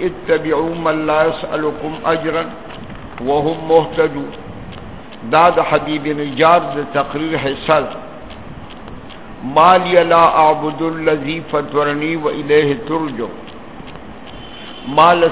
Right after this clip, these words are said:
څه شي وي دي چې زه د عبادت نه کوم د هغه ذات چې زه یې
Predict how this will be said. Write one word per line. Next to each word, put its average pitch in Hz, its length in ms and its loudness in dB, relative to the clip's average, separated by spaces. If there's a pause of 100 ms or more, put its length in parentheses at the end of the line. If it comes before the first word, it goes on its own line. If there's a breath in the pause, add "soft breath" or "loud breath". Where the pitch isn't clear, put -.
څه 196 140 0
شي 180 140 -4
وي 160 160 -4
دي 160 320 -8
چې 151 60 -4
زه 151 220 -2
د 165 80 0
عبادت 147 720 2 (100)
نه 160 140 0
کوم 170 340 -2
د 147 60 0
هغه 156 340 2 (100)
ذات 151 260 4 (160)
چې 139 60 -4
زه 135 160 -4
یې 156 120 -2